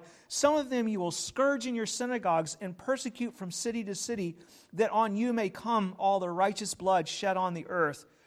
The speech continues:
from the blood of righteous Abel to the blood of Zechariah, the son of Berechiah, whom you murdered between the temple and the altar. Assuredly, I say to you, all these things will come upon this generation." He is going to send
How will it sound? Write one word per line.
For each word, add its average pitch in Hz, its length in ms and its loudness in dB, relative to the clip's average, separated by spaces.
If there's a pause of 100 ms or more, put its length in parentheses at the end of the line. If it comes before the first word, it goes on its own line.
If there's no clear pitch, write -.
(120)
from 170 160 0
the 165 80 0
blood 180 320 6
of 147 140 2
righteous 185 480 0
Abel 180 300 -4
to 165 100 -10
the 147 100 -6
blood 156 260 0
of 143 140 -2
Zechariah, 160 720 0
the 143 80 -6
son 156 240 -6
of 143 140 -8
Berechiah, 143 580 0 (500)
whom 165 180 -2
you 165 140 -2
murdered 165 540 2
between 160 280 -8
the 147 80 -4
temple 180 380 -6
and 160 80 -6
the 151 60 -2
altar. 151 460 -2 (260)
Assuredly, 185 540 0
I 143 100 2
say 185 240 -4
to 175 120 -8
you, 160 160 -2
all 185 260 6
these 170 280 -4
things 160 280 -6
will 143 80 -8
come 160 220 -10
upon 151 300 -8
this 139 160 -8
generation." 123 680 -8 (920)
He 170 180 -2
is 147 140 -2
going 160 320 -4
to 123 180 -8
send 185 600 -4